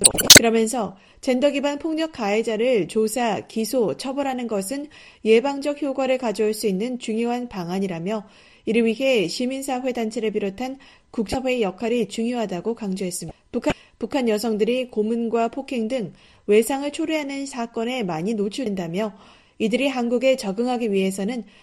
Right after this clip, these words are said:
종합적인 치유 서비스가 지원돼야 한다고 말했습니다.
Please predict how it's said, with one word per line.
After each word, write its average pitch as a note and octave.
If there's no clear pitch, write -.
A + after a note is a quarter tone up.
종합적인 G#3+
치유 D#4+
서비스가 C4
지원돼야 A#3
한다고 G#3
말했습니다. E3